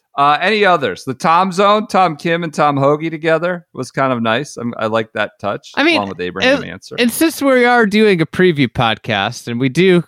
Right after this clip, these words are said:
Speaker 2: care about players that could win, you, you hit the Brooks-,
Speaker 1: <laughs>
Speaker 2: Brooksy one. Oh, I had
Speaker 1: Yeah.
Speaker 2: one other
Speaker 1: Give us
Speaker 2: amusing one. We got the Ryder Cup
Speaker 1: Yeah.
Speaker 2: Bubble Boys.
Speaker 1: Oh, who would that be?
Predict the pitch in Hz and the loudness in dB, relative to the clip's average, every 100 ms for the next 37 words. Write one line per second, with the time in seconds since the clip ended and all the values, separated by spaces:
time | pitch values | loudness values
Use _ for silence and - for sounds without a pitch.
0 | _ - 165 147 120 107 107 - - 123 | _ 0 2 2 2 0 -2 -4 -2 0
1 | 117 113 110 113 101 - 139 110 104 92 | 2 -2 -2 -6 -6 -4 -4 -4 -4 -4
2 | 104 135 202 214 233 262 - 170 180 175 | -4 -2 0 2 2 2 -2 -2 -2 -2
3 | - 160 139 190 180 - 139 107 104 101 | -4 -10 -6 -2 -2 0 -2 0 -2 -4
4 | 110 _ _ _ _ _ _ - - 302 | -8 _ _ _ _ _ _ -6 0 4
5 | 294 294 294 277 294 285 247 233 214 202 | 6 4 4 4 4 4 4 4 4 4
6 | 208 185 156 131 113 107 117 _ _ - | 4 4 2 2 0 -2 -10 _ _ -2
7 | 190 226 247 240 220 214 240 240 240 214 | 0 2 0 0 2 2 2 0 0 -2
8 | 156 175 160 151 107 110 92 104 - - | 0 0 2 0 0 0 -2 -6 -10 -16
9 | _ _ _ _ _ _ _ _ _ _ | _ _ _ _ _ _ _ _ _ _
10 | _ _ _ _ _ 120 113 117 135 120 | _ _ _ _ _ -14 -12 -10 -12 -10
11 | 110 - - | -12 -12 -20